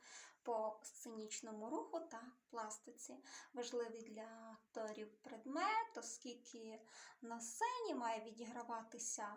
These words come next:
пластика так, щоб виглядала і натуралістично,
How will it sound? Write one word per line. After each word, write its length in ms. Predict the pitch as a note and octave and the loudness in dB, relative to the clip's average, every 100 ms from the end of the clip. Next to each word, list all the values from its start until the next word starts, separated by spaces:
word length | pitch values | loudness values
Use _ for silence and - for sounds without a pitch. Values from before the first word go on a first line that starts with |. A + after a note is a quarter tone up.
| - - - - | -8 -16 -16 -8
пластика 520 | A#3+ B3 A#3+ C4 B3+ | 4 4 4 -2 -2
так, 240 | A#3 A#3+ A#3 | 0 0 0
щоб 180 | - | -4
виглядала 500 | A#3+ A3+ G#3+ G#3+ G#3+ - | -4 -2 0 0 -2 0
і 120 | E4 | 2
натуралістично, 1120 | F#4+ F4 E4+ E4 D#4 D4 - D#4+ D4+ - C#4+ | 4 2 2 2 2 0 0 0 2 4 2